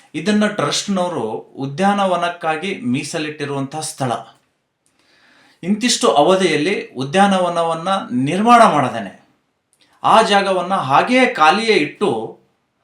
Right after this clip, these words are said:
ದುರಾಲೋಚನೆಯಿಂದ ಇವತ್ತು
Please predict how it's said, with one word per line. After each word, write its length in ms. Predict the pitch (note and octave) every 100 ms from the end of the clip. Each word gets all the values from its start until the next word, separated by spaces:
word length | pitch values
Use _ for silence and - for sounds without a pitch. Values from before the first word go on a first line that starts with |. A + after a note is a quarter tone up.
| _ _ - A#2+
ದುರಾಲೋಚನೆಯಿಂದ 1040 | F3 B3 B3+ A3+ G#3+ G#3+ F#3+ F3+ D#3+ G3+ F3 -
ಇವತ್ತು 760 | G3+ B3+ B3+ G3+ A#2+ C#3+ G3